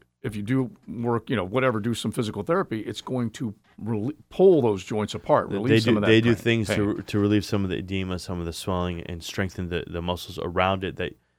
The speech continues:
Speaker 2: you normally don't use to kinda help that, uh, that joint.
Speaker 1: All right, extremely helpful. We got a couple more that we'll try and hit. Uh, you can hit the text line designed by Lifetime Enclosures at six four one ten ten.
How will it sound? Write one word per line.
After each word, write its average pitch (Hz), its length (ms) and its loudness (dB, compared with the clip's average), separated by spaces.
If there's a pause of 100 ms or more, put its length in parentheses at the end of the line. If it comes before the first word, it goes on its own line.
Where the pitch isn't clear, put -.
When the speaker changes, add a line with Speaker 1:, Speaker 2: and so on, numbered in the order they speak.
(460)
Speaker 2:
you 98 80 -6
normally 98 320 -2
don't 90 300 -4
use 95 320 -2
to - 100 -10
kinda 87 220 -6
help 82 240 -2
that, 80 220 -4 (120)
uh, 76 220 -12
that 80 120 -10
joint. 76 280 -8 (200)
Speaker 1:
All 113 60 2
right, 104 180 2
extremely 135 440 2
helpful. 110 320 2
We 113 100 0
got 120 140 2
a - 20 -2
couple 123 240 -2
more 117 180 2
that 113 80 -2
we'll 104 120 -4
try 117 200 4
and 107 120 0
hit. 117 180 2 (240)
Uh, 123 60 4
you 120 160 2
can 127 100 0
hit 123 80 2
the - 60 -14
text 123 260 0
line 127 160 2
designed 113 300 0
by 113 40 2
Lifetime 110 380 0
Enclosures 135 540 2 (200)
at 90 140 -6
six - 420 -6
four 123 380 0
one 107 460 -2
ten 104 400 -2
ten. 131 420 0